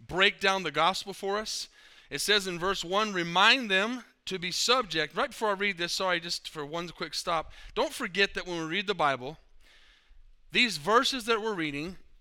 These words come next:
was talking to a church just like us two thousand years ago. Okay? Just like us. It was a, it was a place, there was people gathered,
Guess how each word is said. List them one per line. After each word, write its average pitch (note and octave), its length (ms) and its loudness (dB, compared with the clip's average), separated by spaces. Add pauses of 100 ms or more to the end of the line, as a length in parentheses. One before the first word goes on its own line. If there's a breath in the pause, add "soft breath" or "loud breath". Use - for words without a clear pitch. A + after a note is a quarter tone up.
(100)
was E3 200 0
talking B3 500 2
to B3+ 180 -6
a B3 40 -6
church - 440 0
just F3+ 240 -2
like F3 240 0
us B2+ 280 -2
two D3 140 -10
thousand C3+ 360 -6
years A#2 200 -10
ago. G2+ 200 -20 (640)
Okay? D#3+ 280 2
Just B3 260 2
like A3 240 4
us. C#3+ 240 -2
It D3+ 60 -6
was C#3 160 -8
a, C#3+ 140 -4 (240 loud breath)
it D#3 80 -4
was D#3 120 -2
a C#3+ 80 -6
place, A#3 600 2 (460 soft breath)
there E3 120 2
was D#3 140 -4
people F#3+ 300 -2
gathered, A3+ 560 6